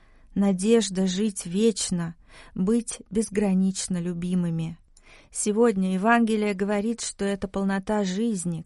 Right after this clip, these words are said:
к которой призван каждый из нас, осуществляется в Иисусе.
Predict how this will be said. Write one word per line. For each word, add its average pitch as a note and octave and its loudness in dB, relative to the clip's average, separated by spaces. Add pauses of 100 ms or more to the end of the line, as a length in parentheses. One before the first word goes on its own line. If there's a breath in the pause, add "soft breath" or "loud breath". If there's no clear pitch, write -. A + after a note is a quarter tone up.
к - -20
которой F#3+ 0
призван F#3+ -4
каждый F3+ -2
из E3+ -4
нас, G#3+ 0 (440 soft breath)
осуществляется G#3+ -2
в G3 0
Иисусе. F3+ -4